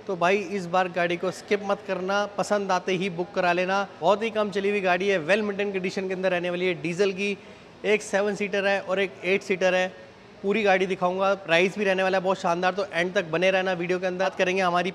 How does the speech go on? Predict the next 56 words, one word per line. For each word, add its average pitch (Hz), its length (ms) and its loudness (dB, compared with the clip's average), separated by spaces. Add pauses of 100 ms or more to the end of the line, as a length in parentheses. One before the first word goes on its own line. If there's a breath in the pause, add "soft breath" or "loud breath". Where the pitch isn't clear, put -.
पहली 196 200 4
गाड़ी 196 220 2
की 190 100 -6
तरफ, 190 420 -2
तो 196 120 -4
गाड़ी 165 300 0
रहने 190 200 -2
वाली 190 180 -2
है 160 180 -6
दो 196 200 2
हज़ार 196 220 0
सत्रह 208 360 -2
model 185 380 -2
Innova 180 360 0 (120)
Krista, 196 440 0 (680 loud breath)
सिर्फ 226 320 -2
फ़ोर्टी 190 440 -4
फ़ाइव 196 360 0
थाउजेंड 185 260 -2
चली 185 200 -6
हुई 180 160 -4
है, 196 240 0
V 180 320 -4
variant 180 480 -2
है। 202 180 4
Front 196 320 2
की 220 60 0
अगर 208 220 2
बात 185 280 6
करें 190 120 -2
तो 190 80 -2
front 196 240 -4
में 196 60 0
आपको 190 160 -4
projector 180 340 -2
headlamps 175 360 0
मिल 190 100 -4
जाएंगे, 180 320 0 (400 loud breath)
डीआरएल 180 240 4
lights 175 280 2
मिल 185 120 -2
जाती 180 280 2
है, 180 100 4
fog 165 280 2
lamps 180 200 0
मिल 180 100 -4
जाते 170 200 0
हैं, 175 200 -2
काफ़ी 170 300 2
अच्छी 190 240 -2
बड़ी 170 240 2
grill 160 240 0
मिल 190 140 -2
जाती 175 240 2
है 180 80 2
with 180 140 0